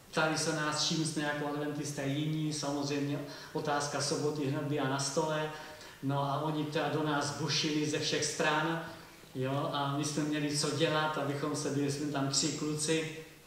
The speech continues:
z brněnské mládeže, a pak tam najednou v tom kruhu, <clears throat> v mladých,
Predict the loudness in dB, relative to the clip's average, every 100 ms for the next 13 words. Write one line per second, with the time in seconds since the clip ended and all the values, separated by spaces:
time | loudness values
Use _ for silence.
0 | -20 -20 -20 -20 -12 -6 -4 -2 0 0
1 | 2 2 2 2 2 0 0 0 0 -2
2 | -6 -12 -16 -18 -4 -2 0 0 0 2
3 | 0 2 0 -2 -2 0 0 0 2 4
4 | 6 4 4 2 0 -4 -12 -16 -18 -2
5 | 4 6 6 4 0 -2 0 2 2 4
6 | 2 0